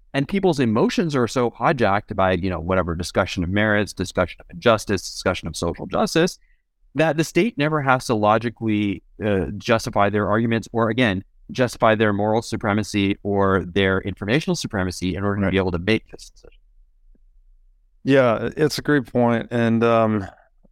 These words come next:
Speaker 2: you know, just to contrast this, you know, again, this idea of one centralized body somehow knowing what,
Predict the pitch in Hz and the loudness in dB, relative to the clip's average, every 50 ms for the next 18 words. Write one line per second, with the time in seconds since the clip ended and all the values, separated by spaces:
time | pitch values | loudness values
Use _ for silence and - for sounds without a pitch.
0 | _ _ _ _ _ _ _ _ - 139 135 127 127 156 175 - - - - - | _ _ _ _ _ _ _ _ 0 2 2 2 2 0 -2 -2 -4 -6 -2 2
1 | 147 131 113 110 - - - _ - - 127 - - - - 110 110 120 127 135 | 2 2 2 0 -4 -10 -14 _ -4 -4 -2 -2 -2 -2 0 2 2 2 0 0
2 | - - - - - 147 143 147 156 160 156 139 - - - - - - - _ | -2 -6 -8 -10 -8 -2 0 2 2 2 2 -2 -4 -6 -8 -10 -10 -14 -16 _
3 | _ _ _ _ - _ - 123 117 113 113 117 123 113 107 - - 120 117 107 | _ _ _ _ -14 _ -2 0 2 2 2 2 0 0 0 2 2 2 2 2
4 | 113 117 113 110 107 107 98 92 104 - _ _ _ _ _ _ _ _ _ _ | 4 4 4 4 4 2 2 0 -4 -10 _ _ _ _ _ _ _ _ _ _
5 | _ _ _ _ _ _ _ - - - 120 120 123 127 117 - - 131 - - | _ _ _ _ _ _ _ -20 -8 -2 0 2 2 2 2 0 -2 -2 0 2
6 | 127 117 113 110 95 95 95 107 110 110 107 110 107 - - 127 107 113 110 107 | 4 4 4 4 2 2 4 4 6 6 6 4 2 0 -2 -2 0 2 2 4
7 | 107 104 107 110 107 110 107 107 101 101 98 98 101 101 95 95 | 4 2 2 2 2 2 2 2 0 0 0 2 2 2 2 0